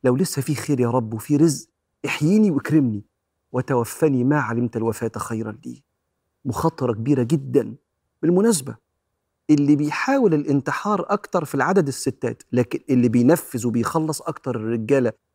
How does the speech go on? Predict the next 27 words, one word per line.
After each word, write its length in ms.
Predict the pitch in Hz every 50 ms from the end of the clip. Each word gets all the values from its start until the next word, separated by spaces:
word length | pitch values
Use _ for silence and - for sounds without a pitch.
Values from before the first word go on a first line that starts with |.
| - -
لعنفهم 600 | 123 110 120 131 120 107 - 208 185 156 135 110
في 100 | - -
المسألة 500 | 113 113 113 - - - 131 127 120 110
دي. 220 | 107 104 - _ _ _ _ _ _ _ _ _ _ _ _ _ - -
مخاطرة 380 | 117 - 160 160 - - 131
كبيرة 340 | 113 110 104 123 131 127 117
جدًا، 420 | 117 120 113 113 113 - 113 120 165 _ _ _ _ _ _ _ _ _ _ _ -
وهنا 200 | 131 175 220 208
لازم 180 | 202 185 185
تقف 280 | 160 - 165 151 - -
مع 60 | 123
نفسك. 440 | 113 110 - - - - _ - - _ _ _ _ _ _ _ _ _ _ -
لو 140 | 120 120 113
حسيت 460 | - - 120 - - - 220 233 190
بانطفاء 720 | 139 110 123 120 110 - - 123 - - - 127 117 - _ - - - - _ _ _ _ _ _ _ _ _ _ -
هذه 300 | - 156 123 123 107 117
الرغبة 480 | 117 104 104 120 143 120 123 104 113
في 200 | 107 - 135 -
إكمال 300 | 123 - - 120 131 139
الحياة، 520 | 143 127 - - - 120 127 147 175 190 - _ _ _ _ _ _ _ _ _ _ _ _ -
محتاج 400 | 120 117 - - - 156 127 127
إن 100 | 120 139
أنت 180 | 147 143 -
تعيد 840 | 127 - - - 123 123 113 123 151 180 185 175 170 135 120 110 110
بناء 320 | 123 123 139 143 156 143
هذه 340 | 113 113 117 117 110 127 143
الرغبة. 480 | 131 120 - 156 170 160 156 175 175